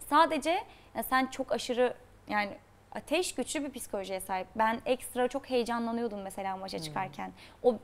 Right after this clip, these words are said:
Speaker 1: yani bir hafta öncesinden bile tribe girmem başlıyordu benim. Uykularım kaçıyordu, uyku düzensizliği yaşıyordum. Yani yemek yememeye başlıyordum. Ben çok fazla heyecanlanıyordum.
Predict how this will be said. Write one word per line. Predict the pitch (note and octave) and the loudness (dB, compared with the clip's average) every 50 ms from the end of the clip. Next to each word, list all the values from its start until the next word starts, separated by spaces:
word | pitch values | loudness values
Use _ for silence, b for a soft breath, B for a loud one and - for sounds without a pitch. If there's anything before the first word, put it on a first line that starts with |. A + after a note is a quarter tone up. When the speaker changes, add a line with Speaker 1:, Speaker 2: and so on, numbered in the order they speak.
| - - | -2 0
Speaker 1:
yani | G#3+ G#3 - - A3+ G#3+ | 0 2 2 0 0 0
bir | C4 C#4+ | 2 6
hafta | D#4+ D4+ D4 C#4 - - | 6 6 6 4 2 0
öncesinden | C#4+ C#4 C#4 C4+ D4 C#4+ - - C#4+ C#4+ B3+ D#4 D#4+ E4 D#4+ C4+ | 2 2 2 2 0 -2 0 0 2 2 4 4 4 4 2 2
bile | C4+ D4 - - - B B B B B | 2 2 2 0 0 B B B B B
tribe | - C#4 B3+ C#4 C#4 D4 | 0 2 4 4 4 4
girmem | C4+ A#3+ C4+ B3+ C4+ D4 D4+ C#4 | 4 4 2 2 4 4 4 4
başlıyordu | B3 A#3+ A3+ - - A#3+ A#3+ G#3 G3 | 4 4 2 0 0 0 0 0 0
benim. | G3 F#3+ F3+ F3+ - - B B B | -2 -2 -2 -4 -8 -10 B B B
Uykularım | A#3 A3+ A3 A3 - A3+ G#3+ G#3+ A3 A3 | -2 -2 0 0 0 0 0 0 -2 -4
kaçıyordu, | - A3 G#3+ - - A3+ A3 G#3+ G3 G#3 G#3+ G#3+ A3 | -6 -6 -6 -4 -2 0 0 0 0 -2 -2 -2 -2
uyku | G#3 G#3 - - G3 | -4 -6 -6 -8 -6
düzensizliği | G3+ G3 G#3+ G#3 G#3+ G#3 - G#3+ G3 G#3+ A3 | -2 0 0 0 0 -2 -6 -6 -4 -2 -2
yaşıyordum. | A3 A3 A3+ - - A3 G#3+ G3 G#3+ A3 A3+ A3+ - B B B B B B B B | -2 -2 -2 -2 -2 -2 -2 0 2 2 0 0 -2 B B B B B B B B
Yani | A3+ A3 A3 A3 G#3+ A3+ G3+ | 4 6 6 4 4 4 4
yemek | A#3 A#3 A#3+ A#3+ A#3+ - | 6 6 6 6 6 6
yememeye | B3 A#3+ A#3+ A#3 A#3 A3+ A3+ G#3+ | 6 6 6 6 4 4 4 4
başlıyordum. | A3+ A#3 A#3 - - A#3+ A#3+ A#3+ A3+ G#3+ A#3 A#3 A#3 A#3 - | 4 2 2 0 0 2 2 2 4 2 2 0 2 0 0
Ben | A#3 A3+ | 0 0
çok | A#3+ D4 C#4 - | 0 -2 -2 0
fazla | - C4+ A#3+ A3+ G3+ A#3+ | 2 4 4 4 2 0
heyecanlanıyordum. | A#3+ G#3 G3+ G3 G3+ G3+ G3+ G3+ G3+ G3 G3+ B3 F#4 | -2 -2 -2 -2 -2 -2 -2 -4 -4 -4 -6 -6 -8